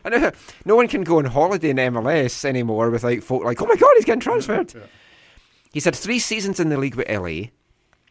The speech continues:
Speaker 1: eighty-nine appearances, ten goals, sixteen assists. He's out of contract. L A again renegotiating with him. I think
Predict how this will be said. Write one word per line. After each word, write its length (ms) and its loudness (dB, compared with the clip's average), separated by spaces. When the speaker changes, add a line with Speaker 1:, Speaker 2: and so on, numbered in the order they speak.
Speaker 1:
eighty-nine 360 2
appearances, 580 -6
ten 320 -4
goals, 440 -6
sixteen 420 -8
assists. 680 -10
He's 320 -6
out 160 2
of 160 -10
contract. 720 -2
L 240 -2
A 200 -2
again 720 -2
renegotiating 920 -4
with 220 -6
him. 220 -8
I 220 0
think 760 -6